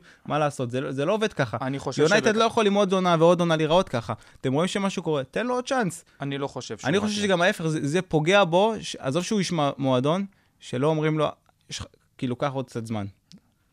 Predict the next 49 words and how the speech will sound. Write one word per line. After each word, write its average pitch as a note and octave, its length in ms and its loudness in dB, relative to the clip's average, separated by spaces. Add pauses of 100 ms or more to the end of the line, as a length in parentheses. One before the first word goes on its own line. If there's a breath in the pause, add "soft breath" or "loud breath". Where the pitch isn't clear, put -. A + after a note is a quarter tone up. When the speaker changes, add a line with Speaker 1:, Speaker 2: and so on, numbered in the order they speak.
(340)
Speaker 2:
תשמע, D3+ 200 -4
אני B2 100 -6
חושב B2 260 -10
שאתה B2 240 -10
לא G#2+ 40 -8
Speaker 1:
תשמע, D#3 140 0
Speaker 2:
יכול G3 60 4
Speaker 1:
אתה - 100 -2
יודע D#3 140 2
שממ-עשרים F3 760 -2
עשרים D#3+ 220 -2
ושש D#3 80 -2
Speaker 2:
רגע, F#3+ 200 2
Speaker 1:
הם C#3 60 2
מקום E3+ 160 2
Speaker 2:
יש, F3+ 60 -2
Speaker 1:
ראשון F#3+ 160 -2
בליגה F#3 260 2
Speaker 2:
רגע, C#3 100 -2
יש C3+ 60 -4
לי C3 60 0
Speaker 1:
כביכול. C3 180 0
Speaker 2:
שאלה, D3 280 -4
יש - 160 -18
לי C#3+ 80 -12
שאלה. A#2 280 -10
אני D#3+ 120 -10
אשאל D#3 140 -10
אותך C3 200 -14
שאלה G#2+ 260 -10
כזאת, G2 340 -16
בסדר? D3 300 -12 (180)
אם E3 140 -10
לצורך C3+ 340 -10
העניין G#2 320 -12
עכשיו A2 280 -12
יש A#2+ 140 -12
לך C3 160 -14
שנה A#2 260 -10
הבאה, G#2+ 260 -12
אתה D3+ 360 -8 (100)
דירקטור A#2 460 -12
של A2+ 120 -16
מנצ'סטר A2 420 -16
יונייטד, G#2 300 -20 (140)
בסדר? - 260 -16 (580)
נותן F3 180 -14
לך - 140 -20
אופציה. D#3 320 -18